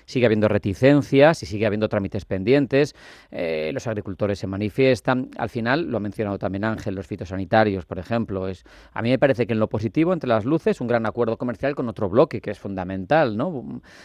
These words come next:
Pero van a llegar alimentos, por ejemplo, con pesticidas prohibidos. No sé tú cómo te posicionas en este acuerdo.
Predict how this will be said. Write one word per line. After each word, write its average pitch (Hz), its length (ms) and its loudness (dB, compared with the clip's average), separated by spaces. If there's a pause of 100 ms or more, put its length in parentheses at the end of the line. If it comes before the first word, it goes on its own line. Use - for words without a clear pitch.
(120)
Pero 143 760 4
van 120 160 -4
a 120 60 -4
llegar 117 200 0
alimentos, 117 420 -2
por 123 120 -4
ejemplo, 117 260 -4
con 156 120 -4
pesticidas 113 520 -4
prohibidos. 107 680 -2
No 117 100 -6
sé 165 240 -6
tú 143 160 -10
cómo 143 220 -4
te 127 100 -4
posicionas 107 560 -4
en 104 140 -6
este 101 180 -10
acuerdo. 90 380 -10